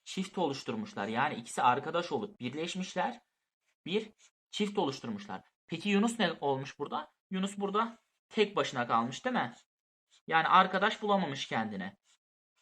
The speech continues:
E, Yunus kaç kişi çocuklar? Bir kişi. O zaman ben bir sayısına buradan tektir diyebilir miyim? Bir sayısı da tektir diyebilirim değil mi? Peki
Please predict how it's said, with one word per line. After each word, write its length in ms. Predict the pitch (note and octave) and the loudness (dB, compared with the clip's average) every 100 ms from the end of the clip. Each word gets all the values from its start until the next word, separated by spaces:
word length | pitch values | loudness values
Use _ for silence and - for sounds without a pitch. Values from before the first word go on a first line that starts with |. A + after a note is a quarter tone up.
| _ _ _ _ _ _ | _ _ _ _ _ _
E, 60 | C3+ | -4
Yunus 360 | C#3+ E3+ A#3 | -2 0 0
kaç 220 | - C4+ - | 2 2 2
kişi 200 | - G3 | -6 -6
çocuklar? 440 | C4+ - B3 E4 - _ _ | -6 -6 -8 -10 -12 _ _
Bir 260 | C#3+ G#3 G#3+ | -2 0 0
kişi. 180 | F3+ B2+ | -2 -2
O 120 | C#3 | 0
zaman 280 | F3+ G#3 F#3 | 6 6 8
ben 220 | F#3+ C#3+ | 6 6
bir 120 | G3 | 0
sayısına 460 | A3+ G#3+ G3 G3 F3+ | 2 0 0 0 0
buradan 280 | F#3 F#3+ | 2 2
tektir 380 | F#3 F#3+ - F#3+ | 2 -4 -2 -2
diyebilir 320 | F#3+ F#3+ C#4 | 0 -2 -2
miyim? 360 | C#4+ A#2 G#2 - _ _ _ _ _ _ _ | -6 -6 -6 -12 _ _ _ _ _ _ _
Bir 200 | C#3 G3 | -2 0
sayısı 420 | A3 F#3 C#3+ - | 0 2 0 0
da 260 | E3+ B3 - _ _ | 0 0 -2 _ _
tektir 420 | - F#3 - G3 | 2 2 2 -2
diyebilirim 500 | G3+ G#3 G#3 F3 C3+ | 2 2 2 0 0
değil 120 | A#3+ | 0
mi? 240 | D#4 A#2 - _ _ - | 2 2 0 _ _ -4
Peki 480 | D#3+ - G3 C3 | -2 2 2 0